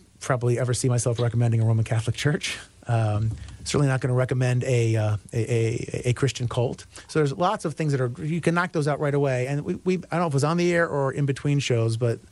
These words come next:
uh, s-, I don't know if it was Daniel, I think it was Imran said, "Well, we just, like, knocked out ninety percent of the churches just like that."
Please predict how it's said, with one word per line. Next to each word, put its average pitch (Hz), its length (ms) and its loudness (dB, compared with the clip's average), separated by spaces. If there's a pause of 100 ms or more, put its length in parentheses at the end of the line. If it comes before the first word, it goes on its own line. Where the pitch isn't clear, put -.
(280)
uh, - 180 -2
s-, - 180 -2
I - 60 -2
don't - 160 -8
know 143 80 4
if 120 60 0
it 120 40 0
was 110 80 2
Daniel, 131 320 2
I 143 60 2
think 180 80 2
it - 20 2
was 139 100 2
Imran 123 400 0
said, 123 160 0
"Well, - 160 2
we 170 80 0
just, 151 160 -4
like, 131 140 -2
knocked 139 240 0
out 143 160 0
ninety 151 220 0
percent 151 200 0
of 165 80 0
the 165 60 0
churches 214 340 -2
just 170 240 -6
like 196 160 -4
that." 247 300 0